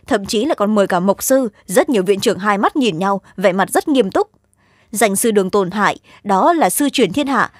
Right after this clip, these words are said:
từng quan trọng nhất đó là bảo vệ nhân tộc. Dị linh tộc trước mấy ngày đã bắt đi Tử Dương thú tiền bối, khẳng định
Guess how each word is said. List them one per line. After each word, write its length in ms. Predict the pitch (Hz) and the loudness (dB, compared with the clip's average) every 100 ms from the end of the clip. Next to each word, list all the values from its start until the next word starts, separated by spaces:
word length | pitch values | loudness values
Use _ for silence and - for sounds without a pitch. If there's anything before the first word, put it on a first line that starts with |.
| _ _ | _ _
từng 160 | 226 | 2
quan 160 | 196 208 | 2 0
trọng 180 | 214 208 | 0 0
nhất 220 | 269 - | -2 0
đó 120 | 220 | 0
là 100 | 196 | 0
bảo 200 | 202 190 | 2 0
vệ 140 | 165 180 | 0 -2
nhân 160 | 294 | -2
tộc. 180 | 269 170 - _ _ _ _ _ _ _ _ _ - | 0 -4 -4 _ _ _ _ _ _ _ _ _ -4
Dị 200 | 185 202 | -2 2
linh 180 | 208 | 2
tộc 160 | 196 180 | 0 0
trước 140 | 302 | -2
mấy 160 | 294 202 | 2 0
ngày 220 | 262 202 | 2 0
đã 120 | 165 | 0
bắt 160 | 208 302 | 0 0
đi 140 | 247 | -2
Tử 160 | 214 196 | -2 -2
Dương 180 | 180 190 | 0 -2
thú 160 | 190 | -2
tiền 200 | - 208 | 0 0
bối, 240 | 185 185 339 - - | 0 -2 -2 -6 -6
khẳng 240 | - 190 | -2 0
định 140 | 196 | 0